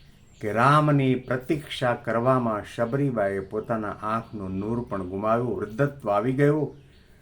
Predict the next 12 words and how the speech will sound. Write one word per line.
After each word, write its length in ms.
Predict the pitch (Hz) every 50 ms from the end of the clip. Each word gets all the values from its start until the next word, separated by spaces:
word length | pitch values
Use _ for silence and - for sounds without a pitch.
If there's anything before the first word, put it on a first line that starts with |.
| - - - -
આંખે 360 | - 113 123 127 - 135 117 104
દેખાતું 520 | 107 110 110 - 131 139 147 143 160 143
ઓછું 360 | 135 131 131 - 151 156 147
થયું 240 | - 113 127 135 139
અને 140 | 135 127 113
રામચંદ્રજી 680 | 98 98 98 101 98 - 117 117 117 117 117 113 110 104
ભગવાન 440 | 80 85 82 87 87 95 98 107 107
પધાર્યા 440 | - 78 78 78 85 80 80 78
છે. 300 | - - - - - - _ - - - - - - _ - - - _ - _ _ - - - - - - - - _ - - - - _ - - _ _ - _ - - - - - - - -
શા 180 | - 98 98 95
માટે 280 | 90 87 87 - 98
પધાર્યા? 520 | 92 - 90 82 76 85 85 85 87 82